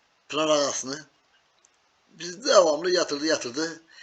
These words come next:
İnşallah yarın da bizim maçı duruma düşürmez. Büyük bir ihtimalle A G F üç numara Atom Enerjisi'ne çıkar. Baytur bu ikinci at çıkar. Pınar Arası da ekül avantajından dolayı, eküllerden dolayı üçüncü ve dördüncü sırada çıkar arkadaşlar.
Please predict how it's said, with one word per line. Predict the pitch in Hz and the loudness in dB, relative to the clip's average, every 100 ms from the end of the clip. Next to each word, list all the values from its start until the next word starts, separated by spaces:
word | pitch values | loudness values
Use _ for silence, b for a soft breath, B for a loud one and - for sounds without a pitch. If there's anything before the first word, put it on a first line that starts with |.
| B B _ - | B B _ -10
İnşallah | 233 - 175 156 | 0 2 2 4
yarın | 185 156 | 2 2
da | 156 | -2
bizim | 143 165 | -6 -4
maçı | 156 147 131 | -4 -6 -10
duruma | 151 160 | -4 -4
düşürmez. | 165 120 127 - - - | -4 -4 -4 -4 -6 -16
Büyük | 123 190 196 | -10 -8 -8
bir | |
ihtimalle | 180 156 190 180 | -8 0 2 2
A | 170 170 | 0 0
G | 165 | 0
F | 175 196 202 | 4 4 4
üç | 240 - | -10 -6
numara | 175 175 | -2 -2
Atom | - 156 190 | -2 -2 -2
Enerjisi'ne | 185 170 147 180 | -4 -2 -4 -2
çıkar. | 165 - 143 - _ _ _ _ _ _ _ _ _ _ B B B - | -2 0 -4 -6 _ _ _ _ _ _ _ _ _ _ B B B -8
Baytur | 175 165 175 180 | -4 -2 -2 -2
bu | 175 | -4
ikinci | - 160 185 | -2 2 2
at | - - | 0 -4
çıkar. | - 151 - - _ _ _ - B B B B _ - | 0 0 0 -6 _ _ _ -20 B B B B _ -8
Pınar | 180 208 | -2 0
Arası | 175 151 - 185 | 2 0 0 0
da | 180 - _ _ - - | 0 -4 _ _ -10 -8
ekül | - 180 | -4 0
avantajından | 165 147 139 131 123 143 160 131 | 2 0 -2 -6 -8 -6 -6 -4
dolayı, | 123 143 156 - _ - | -2 -2 -4 -10 _ -10
eküllerden | 127 135 139 147 | -8 -6 -6 -6
dolayı | 123 120 135 - _ - | -4 -4 -4 -10 _ -16
üçüncü | 123 - 135 123 147 | -12 -10 -8 -6 -2
ve | 147 135 | -2 0
dördüncü | 127 117 127 117 | -2 -6 -8 -8
sırada | - 95 | -10 -4
çıkar | 98 92 90 | -4 -2 -6
arkadaşlar. | - 104 - - - | -10 -12 -10 -12 -16